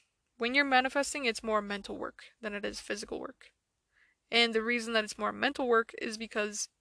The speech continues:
if I was depressed and I couldn't get up out of bed, how would I make these videos?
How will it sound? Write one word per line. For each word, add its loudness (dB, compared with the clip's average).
if 0
I 10
was 4
depressed 2
and -4
I 0
couldn't -4
get -2
up -4
out 0
of -10
bed, -4
how 4
would 4
I 2
make -4
these -12
videos? -8